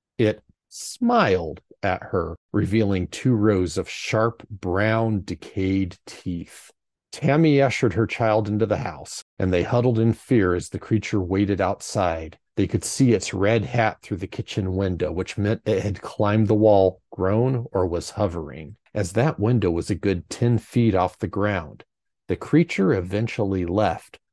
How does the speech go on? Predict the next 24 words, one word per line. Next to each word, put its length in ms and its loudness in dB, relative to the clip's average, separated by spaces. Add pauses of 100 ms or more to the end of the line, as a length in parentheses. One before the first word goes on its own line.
(240)
although 360 0
Tammy 540 -2
and 100 -2
her 140 -6
family 460 -2
would 260 -4
occasionally 720 -2
hear 280 -2
the 80 -6
creature 380 -6
chuckling. 720 -6 (380)
They 100 0
never 300 2
saw 380 0
it 80 -4
again, 480 -12 (380)
and 140 0
the 60 0
family 520 2
eventually 520 -2
moved 320 -4
off 200 -2
the 80 -6
property. 640 -6